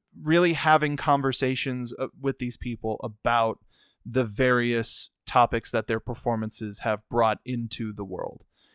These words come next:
And, and being able to do a half an hour with Sam Ireland about Nora and the Flower Scouts, like, all, all of the stuff that we've ever gotten to do is, is something that anytime I, I'm reminded of, I was like, "Damn,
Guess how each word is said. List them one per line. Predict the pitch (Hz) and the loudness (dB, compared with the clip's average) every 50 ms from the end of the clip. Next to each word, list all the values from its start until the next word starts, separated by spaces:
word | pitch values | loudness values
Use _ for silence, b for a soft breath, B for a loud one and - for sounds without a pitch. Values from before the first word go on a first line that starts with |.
| _ _ _ | _ _ _
And, | - 127 127 123 120 117 110 120 | -2 0 2 2 0 0 -2 -2
and | 127 123 120 | -4 -4 0
being | 113 170 196 202 | 2 2 2 2
able | 208 208 202 | 2 0 0
to | 185 185 | 0 -2
do | 156 139 123 139 151 156 156 160 156 b b b b | -8 -4 0 2 4 4 4 2 0 b b b b
a | - 135 120 | 0 0 0
half | 110 143 156 151 - | 4 2 2 2 4
an | - 139 | 2 4
hour | 139 139 151 156 165 | 4 6 6 6 4
with | 151 131 117 | 4 2 0
Sam | - - 151 139 139 135 | 0 -2 0 2 2 2
Ireland | 127 127 135 143 151 156 160 160 156 135 - | 2 4 2 0 0 -2 -4 -4 -6 -6 -6
about | 127 123 113 123 123 127 123 113 - - | -6 0 2 4 6 6 4 4 0 -6
Nora | 110 117 123 139 147 151 156 160 165 160 - | -10 0 2 4 6 8 8 8 6 6 4
and | 127 123 117 113 | -2 -6 -6 -10
the | 113 | -12
Flower | - - 131 160 180 202 | -2 2 4 6 6 4
Scouts, | 190 - 202 202 208 220 208 - - _ _ _ _ _ | 2 2 2 2 2 2 -2 -6 -12 _ _ _ _ _
like, | - 139 135 117 - - | -2 -2 -2 -2 -2 4
all, | 151 180 220 233 - - | 6 8 8 8 6 4
all | - - 226 254 247 | 4 6 8 8 8
of | 226 185 175 | 6 4 0
the | 165 170 160 | -4 -4 -4
stuff | - - 151 131 117 - | 2 4 4 4 4 2
that | 113 117 | -4 -4
we've | 123 127 123 _ _ | -4 -6 -10 _ _
ever | - 175 196 170 170 160 | 2 2 4 4 2 4
gotten | 147 139 131 131 131 | 6 4 4 4 0
to | 123 127 | -4 -6
do | 117 113 120 117 113 110 107 - _ _ _ _ _ _ _ | -4 -4 -4 -2 -4 -6 -8 -10 _ _ _ _ _ _ _
is, | 131 135 127 123 120 113 - - - - _ | 0 2 2 2 0 -2 -8 -10 -12 -12 _
is | 131 131 123 - | -6 -6 -6 0
something | - 147 143 139 143 139 135 127 | 0 0 0 0 -2 -4 0 2
that | 131 127 123 - | 2 2 2 2
anytime | 139 143 151 143 - 147 139 131 | 0 -2 -2 0 0 0 2 2
I, | 131 127 127 | 2 0 0
I'm | - 131 127 | 0 0 -2
reminded | 127 123 123 131 135 131 123 | 0 2 2 2 2 4 4
of, | 117 117 | 2 2
I | |
was | 120 110 | 2 0
like, | 110 110 - _ _ _ - | -2 -6 -8 _ _ _ -6
"Damn, | 123 147 143 110 110 - - | -2 -2 0 -2 -2 -6 -12